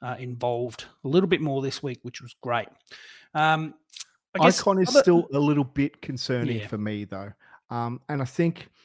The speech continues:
Speaker 2: uh, I've said this to you, and I've said this to some of our Patreons in the Discord. I'm getting, uh, Marco Rojas vibes of last year with, with Economides, coming off some,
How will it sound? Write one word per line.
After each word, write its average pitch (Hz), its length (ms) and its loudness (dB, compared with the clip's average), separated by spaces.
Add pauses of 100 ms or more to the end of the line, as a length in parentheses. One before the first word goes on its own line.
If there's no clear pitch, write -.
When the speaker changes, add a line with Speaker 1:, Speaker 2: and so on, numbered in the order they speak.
(240)
Speaker 2:
uh, 131 220 -4
I've 123 160 -2
said 143 260 2
this 131 180 -4
to - 160 -10
you, 139 200 4
and 143 100 2
I've 120 100 0
said 135 220 -2
this 135 200 -6
to 123 320 -2
some 127 320 -6
of 120 100 -6
our 120 120 -2
Patreons 131 540 -4
in 123 80 -8
the 123 80 -4
Discord. 127 500 -2 (100)
I'm 139 160 -4
getting, 175 580 0 (460)
uh, 139 180 0 (100)
Marco 143 360 4
Rojas 131 540 4
vibes 123 420 0
of 117 140 -4
last 127 420 -2
year 127 160 0
with, 120 320 -4 (140)
with 120 140 -10
Economides, 120 880 -4 (320)
coming 151 320 0
off 147 180 2
some, 131 460 -4